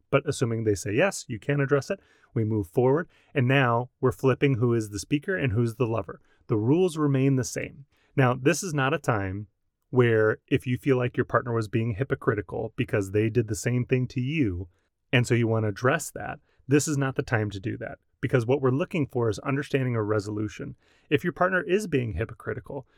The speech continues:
the easy solution and resolution to that is, "Hey, you know what? I don't like that either. Can we both agree that we won't do that?" And if they say yes,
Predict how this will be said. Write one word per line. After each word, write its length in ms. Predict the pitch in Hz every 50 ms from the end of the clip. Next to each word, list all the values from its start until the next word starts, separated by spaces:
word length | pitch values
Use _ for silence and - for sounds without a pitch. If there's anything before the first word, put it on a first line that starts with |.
| _ _ _
the 180 | 139 165 -
easy 260 | 175 170 180 170 196 170
solution 480 | - - 156 143 151 165 - - 160
and 120 | 135 127 120
resolution 600 | 123 131 131 131 127 123 143 - - - - 135
to 100 | - 104
that 240 | 104 107 107 117
is, 180 | 113 110 107 - - _ _ _ _
"Hey, 160 | - 190 196
you 140 | 180 170 147
know 120 | 143 147
what? 200 | 156 175 202 208 -
I 140 | 139 151 175
don't 160 | 208 208 190
like 180 | 160 156 151 -
that 180 | 147 135 143 151
either. 240 | 151 156 123 120
Can 180 | 117 - - 151
we 100 | 175 180
both 300 | 156 123 127 151 147 -
agree 300 | 165 135 110 107 110 117
that 160 | 113 120 120
we 100 | 127 123
won't 260 | 113 113 113 117 107
do 200 | 107 156 180 190
that?" 240 | 143 107 95 - - _ _ _ _ _ _ _
And 80 | 135 123
if 80 | -
they 100 | - 131
say 200 | 117 - - 117
yes, 280 | 117 139 160 - -